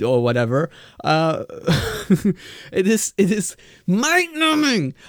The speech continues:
How are you this bad? How are you this selfish? It is a team sport, and I know you want to break your duck, and I understand that you're frustrated with yourself, but maybe, just maybe,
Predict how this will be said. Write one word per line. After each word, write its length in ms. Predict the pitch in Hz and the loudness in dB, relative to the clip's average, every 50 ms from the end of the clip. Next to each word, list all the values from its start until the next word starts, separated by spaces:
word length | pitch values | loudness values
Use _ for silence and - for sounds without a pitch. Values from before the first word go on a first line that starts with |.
| - | -16
How 360 | - - 196 220 277 294 302 | -8 -2 0 0 2 2 0
are 200 | 262 233 269 269 | 0 0 0 0
you 240 | 262 247 254 262 247 | 0 0 2 0 0
this 320 | 202 196 247 269 220 233 277 | 2 2 2 2 2 0 0
bad? 400 | 214 214 208 208 196 180 180 175 | 0 2 2 2 2 0 -2 -4
How 180 | 151 165 202 | -2 0 0
are 80 | 247 262 | 0 0
you 160 | 262 254 247 | 0 -2 -2
this 380 | 202 185 202 269 294 - - - _ | -2 0 0 2 2 0 -2 -4 _
selfish? 720 | - - - - - 240 240 240 220 - - 147 139 - - | -4 -2 -2 0 2 2 2 2 0 0 0 0 0 0 0
It 160 | - 208 208 | 0 0 2
is 180 | 247 247 - - | 2 -2 0 0
a 60 | 233 | -2
team 540 | 208 _ - - - 247 269 285 294 294 294 | -2 _ -8 -6 -2 0 2 2 2 0 0
sport, 720 | 262 - - - - - - 285 277 247 196 151 135 - _ | -2 -4 -6 -8 -8 -6 -2 0 2 2 2 0 -2 -4 _
and 160 | - 190 208 - | -4 -4 -4 -2
I 160 | - 202 220 | 0 0 2
know 280 | 214 202 208 233 247 277 | 2 2 2 2 2 2
you 220 | 285 262 247 254 | 2 0 0 0
want 220 | 240 247 247 233 - | 0 0 0 2 0
to 100 | 262 208 | 0 0
break 340 | 190 214 214 220 214 - - | 2 2 2 2 2 0 0
your 140 | 208 202 185 | 0 0 0
duck, 440 | 160 147 147 156 113 - _ - - _ | 0 2 2 2 2 2 _ -20 -12 _
and 160 | - 151 165 156 | -2 0 2 2
I 160 | 156 165 156 | 2 2 2
understand 840 | - 180 190 190 190 196 185 - - - 214 208 214 226 254 240 - - - - _ _ _ | 2 2 0 2 2 0 0 0 -2 0 0 2 2 2 0 -2 -6 -10 -20 -20 _ _ _
that 140 | 165 165 - | 0 0 2
you're 160 | 165 170 156 | 2 0 0
frustrated 800 | - - - - 180 208 247 277 - - 269 254 247 247 240 214 | 0 -6 -6 -2 0 0 2 0 -2 0 0 0 2 2 0 2
with 200 | 220 220 208 - | 0 0 2 2
yourself, 540 | 208 196 - - - 202 190 - 127 123 | -2 -2 0 0 0 0 2 2 0 0
but 180 | _ - 139 - | _ -4 -2 -2
maybe, 760 | - 254 466 466 480 494 494 480 480 480 403 226 269 - - - - - - - - - | -4 -4 -2 0 0 0 2 2 2 2 2 0 -6 -8 -10 -14 -20 -20 -20 -18 -4 0
just 560 | 165 170 214 311 - - - - - _ - | 0 2 4 2 2 2 0 -4 -4 _ -2
maybe, 760 | 226 226 226 240 240 247 254 240 185 175 147 135 131 131 135 | -2 0 2 2 2 2 2 2 0 0 0 2 0 0 -2